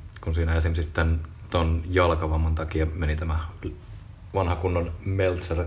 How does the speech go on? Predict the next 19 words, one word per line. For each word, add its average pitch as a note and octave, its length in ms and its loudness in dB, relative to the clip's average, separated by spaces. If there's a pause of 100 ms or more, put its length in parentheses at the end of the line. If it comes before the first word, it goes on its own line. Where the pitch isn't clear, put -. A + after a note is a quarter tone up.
(140)
Driver F2 540 2 (260)
liike D#2+ 440 0 (140)
piloille, D#2+ 520 0
ja - 140 -8 (760)
muutenkin G#2+ 300 2
tässä A#2 200 2
nähtiin G2 500 2 (180)
siinä G2 280 2
mielessä E2+ 360 4
aika F#2 120 0
paljon E2 340 2
tommoista E2 360 0
ihan, D#2+ 340 4 (1200)
niin F#2 160 -2
kuin F2+ 100 0
matsin F2 320 2
sisäistä D#2+ 420 2
tarinankerrontaa, D#2+ 840 2
että D#2+ 360 -4